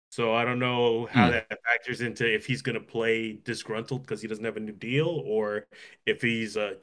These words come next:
Speaker 1: a cheap fix for next year. I just feel like the Giants, um, like,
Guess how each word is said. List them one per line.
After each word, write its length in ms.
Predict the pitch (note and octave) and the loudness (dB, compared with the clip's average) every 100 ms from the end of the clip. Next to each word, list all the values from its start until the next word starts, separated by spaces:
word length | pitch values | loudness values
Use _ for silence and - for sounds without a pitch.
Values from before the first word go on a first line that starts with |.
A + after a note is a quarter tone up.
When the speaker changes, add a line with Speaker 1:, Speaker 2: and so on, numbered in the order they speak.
| - | -10
Speaker 1:
a 120 | G#2+ | -8
cheap 320 | - C3 C3+ | 0 0 0
fix 260 | - B2 - | 0 0 0
for 120 | A#2 | -4
next 300 | A2 G#2+ - | -2 -2 -4
year. 260 | A2+ A2+ G2+ | -4 -2 -2
I 60 | |
just 180 | A2+ B2 | -6 -4
feel 220 | - C3+ | 4 4
like 480 | B2 A2+ G#2 - - - _ _ _ - | 4 2 0 -4 -20 -20 _ _ _ -2
the 100 | A#2+ | -2
Giants, 720 | A2 A#2+ A#2+ A2+ - - - - | 2 4 6 4 -2 -10 -12 -6
um, 680 | G#2+ G#2 G2+ F#2+ F2 D#2+ _ _ _ _ _ _ _ _ _ | -4 -2 -4 -8 -14 -18 _ _ _ _ _ _ _ _ _
like, 320 | B2 A#2+ - | -2 -2 -12